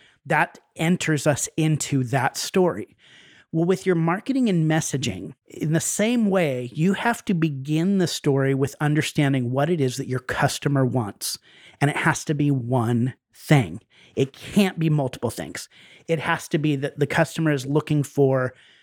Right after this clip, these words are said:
a mattress. The customer is looking for lawn care that they can be proud of, um, a mattress that will give them a good night's sleep,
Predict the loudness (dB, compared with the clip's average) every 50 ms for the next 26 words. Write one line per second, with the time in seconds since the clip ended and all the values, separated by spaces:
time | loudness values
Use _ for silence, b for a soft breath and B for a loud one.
0 | b b b _ _ _ _ -4 -2 0 2 2 2 0 -2 -4 -6 -6 -6 -6
1 | -4 -4 -4 -2 0 0 0 0 0 0 0 0 0 0 0 0 0 0 -2 -2
2 | -2 -4 -2 0 2 2 2 2 0 0 0 0 0 2 2 0 -2 -2 0 2
3 | 2 4 6 6 4 4 2 -4 -2 0 0 2 2 0 0 0 0 0 -2 -2
4 | 0 0 2 2 0 -2 -2 -4 -6 -8 -8 -8 -10 -12 -8 -4 -2 0 2 2
5 | 2 2 0 -2 -2 -2 0 2 2 2 2 2 0 -2 -4 -2 0 -2 0 0
6 | 0 0 0 -2 -2 0 0 -2 0 0 -2 -2 0 0 -2 -2 -2 -4 -4 -4
7 | -4 -2 0 0 0 0 -2 -4 -10